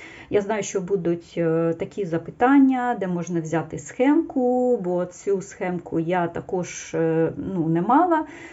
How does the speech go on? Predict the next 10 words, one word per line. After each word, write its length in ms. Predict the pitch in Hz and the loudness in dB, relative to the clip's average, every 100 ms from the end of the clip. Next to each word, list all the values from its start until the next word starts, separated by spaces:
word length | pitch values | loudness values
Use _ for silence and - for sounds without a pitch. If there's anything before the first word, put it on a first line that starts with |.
| - | -8
так, 360 | - 269 285 - - | 4 4 4 -8 -8
щоб, 380 | 180 - 190 190 175 | -6 0 -2 0 0
е, 320 | 175 180 175 | 2 2 2
відшити 500 | 196 - 190 175 165 | 0 0 -4 -2 -6
цей, 520 | - - 175 165 - | -6 -4 0 0 -2
е, 560 | 170 165 165 165 165 160 170 - | 0 2 4 4 2 0 -6 -12
жолудок. 720 | 170 185 180 208 302 392 - - - - - - - - - | -8 -4 0 4 4 2 0 -16 -20 -20 -20 -20 -20 -12 2
На 120 | 254 | 2
Пінтересті, 840 | 262 226 220 254 330 - - 269 | 2 0 4 6 4 0 0 2
е, 220 | 269 262 | 4 2